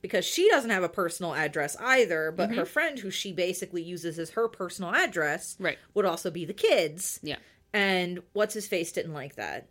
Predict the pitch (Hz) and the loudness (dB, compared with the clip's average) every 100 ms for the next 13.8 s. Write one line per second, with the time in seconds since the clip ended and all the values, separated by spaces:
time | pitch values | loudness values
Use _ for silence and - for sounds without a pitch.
0 | - 170 139 - - - 196 175 170 208 | 0 2 2 -2 -4 2 4 4 4 2
1 | 165 156 147 - 101 104 - 208 170 160 | 2 0 0 -2 -4 -4 0 0 2 0
2 | 147 143 143 143 - _ - _ _ 185 | 0 0 -2 -4 -8 _ -20 _ _ -2
3 | 175 156 147 151 175 _ _ _ _ _ | 0 0 -4 -6 -10 _ _ _ _ _
4 | _ _ _ _ _ _ _ - - 196 | _ _ _ _ _ _ _ -16 -14 -14
5 | - - 285 311 294 285 208 220 214 226 | -10 0 2 2 2 0 2 -2 0 -4
6 | - 151 - 151 175 - 196 165 131 - | -4 -10 -10 -16 -14 -10 -8 -8 -10 -16
7 | - - - 247 247 220 240 208 208 202 | -18 -18 -14 0 0 2 0 2 0 -2
8 | - - - - - _ - 233 226 208 | -10 -18 -20 -20 -20 _ 6 8 8 6
9 | 202 196 185 170 175 165 170 160 165 185 | 6 4 2 2 0 2 2 2 2 2
10 | 180 165 175 170 170 165 - 170 160 151 | 2 4 4 6 4 4 2 0 0 2
11 | 170 170 156 165 156 139 - 262 359 294 | 2 2 2 0 0 -2 6 10 12 12
12 | 247 240 220 208 - 196 190 185 185 175 | 10 8 8 6 4 4 4 4 2 2
13 | 170 151 - 233 285 240 196 | 2 0 4 8 10 10 8